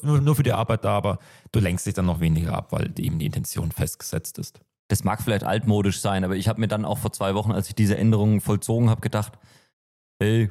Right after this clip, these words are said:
Speaker 2: vor zwanzig Jahren war auch nicht jeder dauerhaft erreichbar.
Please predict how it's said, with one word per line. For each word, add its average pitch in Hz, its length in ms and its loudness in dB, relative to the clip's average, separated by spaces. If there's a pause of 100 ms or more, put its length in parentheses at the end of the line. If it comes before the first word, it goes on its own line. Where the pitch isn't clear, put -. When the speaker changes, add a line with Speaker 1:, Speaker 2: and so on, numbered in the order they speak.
Speaker 2:
vor 104 120 0
zwanzig 113 380 0
Jahren 110 240 2
war 101 60 0
auch 107 160 0
nicht 113 180 6
jeder 98 240 2
dauerhaft 92 460 0
erreichbar. 87 560 -2